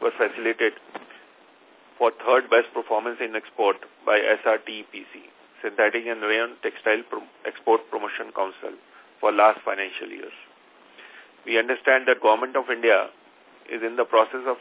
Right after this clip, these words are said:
correcting the inverted duty structure. This will ease out the financial stress of the polyester manufacturer at no loss of revenue to the government. We have realigned our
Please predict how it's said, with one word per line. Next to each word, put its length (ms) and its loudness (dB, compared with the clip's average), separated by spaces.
correcting 480 0
the 100 2
inverted 460 -2
duty 340 -10
structure. 380 -8
This 200 -6
will 180 -6
ease 220 -4
out 220 4
the 120 0
financial 480 0
stress 220 4
of 140 -6
the 80 -4
polyester 440 0
manufacturer 640 -4
at 180 -4
no 100 0
loss 320 6
of 160 -8
revenue 400 -2
to 100 -10
the 100 -2
government. 380 -6
We 120 0
have 140 4
realigned 760 0
our 180 2